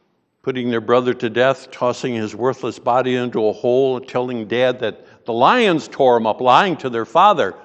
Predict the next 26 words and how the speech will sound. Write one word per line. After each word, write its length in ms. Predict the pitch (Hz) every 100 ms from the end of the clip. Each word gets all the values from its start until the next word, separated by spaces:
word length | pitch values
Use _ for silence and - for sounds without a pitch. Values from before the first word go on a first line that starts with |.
| _ _ _ _ _ _
Who's 200 | 208 175
up 140 | -
for 120 | - 160
pizza? 500 | 151 127 101 78 - _ _ _ _ _ _ _ _ _ _ _ _
You 80 | 156
know, 180 | 196 208 _ _ _ _
it 80 | -
doesn't 220 | - 240
make 160 | 247 -
sense. 580 | - 285 156 - - - _ _ _ _ _ _ _ _
It 140 | -
doesn't 280 | 190 196 226
make 160 | 185 180
sense 380 | - 208 180 -
to 100 | 139
the 100 | 117
character 680 | - 175 160 139 110 101
and 100 | 98
the 60 | 98
heart 280 | - 143 131
attitude 540 | 123 117 107 - 110
that 140 | 101 98
they 160 | 104
had. 340 | 92 101 92 98
How 180 | 110 113
calloused 680 | - 151 135 107 - -